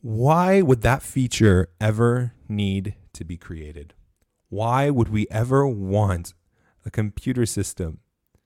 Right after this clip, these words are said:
to be able to mark and also be responsible for counting those ballots,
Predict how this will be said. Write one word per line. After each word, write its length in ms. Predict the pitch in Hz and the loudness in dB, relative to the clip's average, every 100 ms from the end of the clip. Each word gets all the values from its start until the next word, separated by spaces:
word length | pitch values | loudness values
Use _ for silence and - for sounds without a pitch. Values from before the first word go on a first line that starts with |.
| _ _ _ _ _ _ _ _ | _ _ _ _ _ _ _ _
to 140 | - | -10
be 340 | 104 113 107 127 | -4 -4 -2 -2
able 200 | 123 131 | -2 -4
to 180 | - 123 | -4 -6
mark 540 | 107 113 92 - - - _ _ _ _ _ _ _ - | -2 -2 -2 -6 -20 -20 _ _ _ _ _ _ _ -6
and 240 | 110 107 - | -4 -4 -2
also 520 | 117 117 - 110 104 | -2 -2 2 2 2
be 180 | 101 101 | 0 -4
responsible 720 | 92 - - 107 110 - 90 | -4 -4 -2 -2 -4 -4 -6
for 220 | - 90 | -4 -12
counting 560 | - - 107 101 87 78 | -12 -4 0 0 -2 -2
those 180 | 90 80 | -2 -2
ballots, 500 | 85 80 82 _ | -6 -8 -10 _